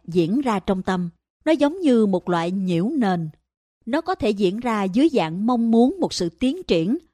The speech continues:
và thay đổi những gì đang diễn ra trong hiện tại, hoặc thậm chí là một nỗi sợ những kinh nghiệm trong tương lai. Sẽ luôn luôn có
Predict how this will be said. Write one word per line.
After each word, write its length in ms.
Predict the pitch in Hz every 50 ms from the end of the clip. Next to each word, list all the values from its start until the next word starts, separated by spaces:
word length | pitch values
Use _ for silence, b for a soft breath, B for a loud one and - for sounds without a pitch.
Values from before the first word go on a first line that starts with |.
| _ _
và 180 | 180 208 185 - -
thay 220 | - - 262 247
đổi 220 | 202 - 156 196
những 240 | 240 214 202 233 269
gì 240 | 233 196 175 165 160
đang 260 | - 190 214 208 196
diễn 220 | 180 170 180 233 262
ra 200 | 254 233 214 196
trong 200 | - - 226 214
hiện 260 | - 214 170 156 165 180
tại, 340 | - 165 156 147 160 185 - _ _ _ _ b b b b
hoặc 200 | - 226 196 -
thậm 220 | - - 185 190 196
chí 220 | - 247 262 330
là 360 | 392 349 254 208 190 180 165 - _ _ _ _ -
một 180 | 196 190 - 208
nỗi 220 | 190 180 175 240
sợ 400 | - - - 220 185 165 165 175 185
những 240 | 190 180 196 240
kinh 280 | - - - 269 233 226
nghiệm 240 | 208 175 160 160 170
trong 220 | - 214 196 196
tương 180 | - 202 190 190
lai. 260 | 185 185 180 175 165 - _ _ _ _ _ _ _ _ _ _ _ _ _ _ _ _
Sẽ 180 | - - 226 247
luôn 240 | 285 294 269 247 254
luôn 260 | 254 247 240 233 226
có 140 | - 330